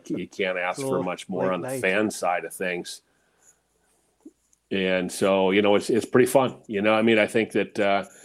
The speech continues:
Speaker 1: there'll be meaning to both, um,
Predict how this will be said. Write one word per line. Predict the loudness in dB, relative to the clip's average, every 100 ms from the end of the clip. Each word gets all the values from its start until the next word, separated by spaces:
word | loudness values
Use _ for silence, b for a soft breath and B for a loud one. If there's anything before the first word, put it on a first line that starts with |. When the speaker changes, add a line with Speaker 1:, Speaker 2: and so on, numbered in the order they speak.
| B 0
Speaker 1:
there'll | 4
be | 4 4
meaning | 4 4 2
to | 0
both, | 0 2 2 -2 -12 _ _
um, | -12 -8 -6 -4 -4 -4 -8